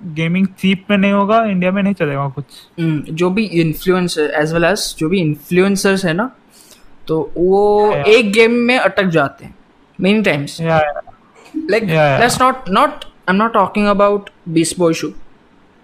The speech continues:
Speaker 2: Not,
Speaker 1: या, या।
Speaker 2: not
Speaker 1: हाँ,
Speaker 2: about him।
Speaker 1: हाँ।
Speaker 2: Totally, he's a legend। Like,
Speaker 1: या,
Speaker 2: उस
Speaker 1: या।
Speaker 2: दो तीन बार ही पबजी खेला उन्होंने, right?
Speaker 1: हाँ, हाँ। He's more a single player,
Speaker 2: He's
Speaker 1: single
Speaker 2: more
Speaker 1: player
Speaker 2: a,
Speaker 1: game।
Speaker 2: yeah, he is more like a single player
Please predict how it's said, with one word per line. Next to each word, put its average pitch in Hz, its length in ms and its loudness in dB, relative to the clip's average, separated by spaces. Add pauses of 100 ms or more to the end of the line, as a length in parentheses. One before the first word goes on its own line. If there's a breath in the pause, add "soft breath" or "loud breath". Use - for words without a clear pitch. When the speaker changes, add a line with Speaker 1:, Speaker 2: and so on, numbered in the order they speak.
(760)
Speaker 2:
Not, 190 140 4
Speaker 1:
या, - 20 4
या। 143 280 -2
Speaker 2:
not 190 240 2
Speaker 1:
हाँ, 170 160 4
Speaker 2:
about 165 180 2
him। 143 80 0
Speaker 1:
हाँ। 143 160 -4
Speaker 2:
Totally, 196 400 2
he's 214 200 2
a 220 60 4
legend। 185 360 2 (640 soft breath)
Like, 175 720 -4
Speaker 1:
या, 165 140 0
Speaker 2:
उस 165 80 4
Speaker 1:
या। 143 580 -2 (240)
Speaker 2:
दो 180 380 2
तीन 233 380 0
बार 214 240 4
ही 233 160 0
पबजी 196 380 0
खेला 175 260 0
उन्होंने, 165 420 -2 (1500)
right? 202 300 -2 (120)
Speaker 1:
हाँ, 170 360 2
हाँ। 147 200 -2 (320)
He's 202 160 2
more 196 280 4
a 208 200 2
single 165 380 -2
player, 165 440 0
Speaker 2:
He's 190 160 2
Speaker 1:
single 202 100 2
Speaker 2:
more 214 160 4
Speaker 1:
player 220 280 0
Speaker 2:
a, 170 60 -4
Speaker 1:
game। 190 160 0
Speaker 2:
yeah, 214 240 2
he 214 380 0
is 214 160 -6
more 226 200 0
like 233 240 -2
a 240 180 0
single 208 340 2
player 220 220 2